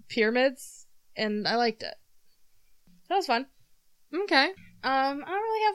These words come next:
Speaker 1: much else. Like, I just went to Doki Do. It was my biggest
Speaker 2: I don't have
Speaker 1: thing in the
Speaker 2: anything
Speaker 1: last
Speaker 2: going on
Speaker 1: week.
Speaker 2: in my life that I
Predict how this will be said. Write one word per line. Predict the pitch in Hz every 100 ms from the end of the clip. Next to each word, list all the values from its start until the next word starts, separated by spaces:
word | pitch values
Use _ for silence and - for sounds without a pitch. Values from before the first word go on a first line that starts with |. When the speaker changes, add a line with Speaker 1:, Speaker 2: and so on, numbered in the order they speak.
| 403
Speaker 1:
much | 359 370
else. | 381 330 269
Like, | 247 233 -
I | 262
just | 277 -
went | 294 269
to |
Doki | 214 226 214
Do. | 190
It |
was | 196
my | 220
biggest | 190 185 180 - - _ _ _ _ _ _ _ _ _
Speaker 2:
I | 196 180
don't | 175
have | 165 180 175
Speaker 1:
thing | 202 202
in |
the | 202
Speaker 2:
anything | 185 214
Speaker 1:
last | 208
Speaker 2:
going | 196 185
on | 185
Speaker 1:
week. | 190
Speaker 2:
in |
my | 185 180
life | 185 185 - _ _ _ _ _
that | 202 175
I | 175 180